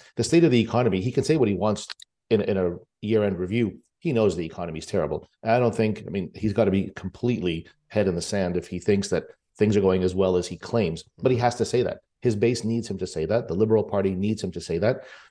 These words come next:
They have to show a human side, which he's trying to do, but he, he can't. I'm, I'm sorry. Uh, there's no comparing. Yes, there's comparing him to his father, but, but there's no comparing his performance. Th-, this guy is not doing for Canada what,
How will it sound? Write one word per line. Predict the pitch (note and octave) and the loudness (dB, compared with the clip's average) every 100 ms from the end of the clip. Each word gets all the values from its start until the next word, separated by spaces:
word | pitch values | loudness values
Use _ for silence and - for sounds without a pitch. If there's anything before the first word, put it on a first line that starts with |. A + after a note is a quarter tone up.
| _ | _
They | G#2+ | -2
have | |
to | G2 | 0
show | - G#2 | 0 0
a | F#2 | 2
human | A#2+ G#2 | 0 -2
side, | G2+ F2+ B2 | 0 2 2
which | A2+ - | 2 -2
he's | F#2+ | -8
trying | - G#2+ F#2 | -8 -4 -4
to | E2+ | -2
do, | E2 E2+ A#2 D3+ - _ - E2 | -2 2 2 0 -8 _ -16 -8
but | G2+ - - - - _ | 0 0 -2 -10 -20 _
he, | - G2+ | -10 -10
he | - | -10
can't. | G#2 - C3 - - - | -8 0 0 0 -6 -8
I'm, | G2 | -6
I'm | G#2+ | -4
sorry. | - G2+ D#2+ - | 0 0 0 -6
Uh, | - - E2 E2+ E2 - - | -8 -6 -6 -6 -6 -8 -6
there's | F#2+ G2 | -4 -2
no | A2 | -2
comparing. | - F#2+ A2 G#2 G2 - _ - | -2 -2 0 0 -2 -6 _ 0
Yes, | A#2+ A2+ | 2 2
there's | G2+ | -2
comparing | G#2 - A2 | -4 -2 -2
him | G#2 G2+ | -2 -2
to | |
his | F2+ | -4
father, | - G#2+ F2+ | 0 0 0
but, | E2 F2 E2+ | -2 -4 -4
but | F#2 | -4
there's | F#2 | -2
no | G#2+ | -2
comparing | F#2+ - F#2+ F2+ | -4 -6 -6 -6
his | F2+ | -6
performance. | - - C3 F#2 - - F2+ | -8 -2 -2 -2 -6 -10 -2
Th-, | F2 | -2
this | F#2+ | 0
guy | G#2+ G2+ | 2 4
is | F2+ | 4
not | G#2 G#2+ F2+ | 2 0 2
doing | G#2+ F#2+ F#2+ _ _ | 2 2 0 _ _
for | G2+ | -8
Canada | F#2+ A2+ F2+ F#2+ - - _ - | -4 -2 0 0 -2 -6 _ -4
what, | G2+ G2 - - | 0 0 0 -14